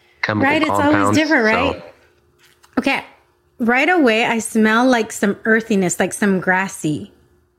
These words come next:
Speaker 2: Like, that's literally the very first thing I smell.
Speaker 1: Yeah, a little
Speaker 2: And then
Speaker 1: minerality.
Speaker 2: Huh? Yeah, the
Speaker 1: Little mineral.
Speaker 2: minerality.
Speaker 1: Yeah.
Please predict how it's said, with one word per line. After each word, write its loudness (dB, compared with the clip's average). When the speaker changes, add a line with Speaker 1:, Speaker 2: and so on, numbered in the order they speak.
Speaker 2:
Like, -2
that's -2
literally 4
the 2
very 0
first -2
thing 0
I 2
smell. -2
Speaker 1:
Yeah, 0
a 0
little 2
Speaker 2:
And 2
then 2
Speaker 1:
minerality. 0
Speaker 2:
Huh? 0
Yeah, 2
the -2
Speaker 1:
Little 0
mineral. 2
Speaker 2:
minerality. 2
Speaker 1:
Yeah. -2